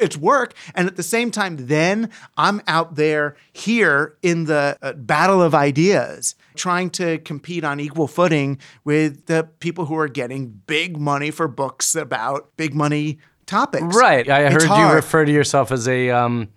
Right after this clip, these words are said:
Speaker 2: freelance intellectual. That, you know, this is not ancient Greece. We are not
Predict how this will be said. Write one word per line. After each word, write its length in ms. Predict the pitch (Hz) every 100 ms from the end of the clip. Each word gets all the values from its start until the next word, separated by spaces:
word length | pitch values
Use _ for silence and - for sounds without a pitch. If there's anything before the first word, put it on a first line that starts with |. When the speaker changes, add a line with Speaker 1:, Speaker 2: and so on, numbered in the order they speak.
| _ _
Speaker 2:
freelance 580 | - 143 139 135 123 135
intellectual. 600 | 120 147 185 - 151 131
That, 180 | 151 -
you 60 | 160
know, 140 | 117
this 220 | 131 151
is 120 | 170 143
not 420 | 143 139 135 - _ _ 135
ancient 400 | 135 135 139 113
Greece. 460 | 180 185 135 -
We 200 | 123 143
are 120 | 135 131
not 380 | 131 127 123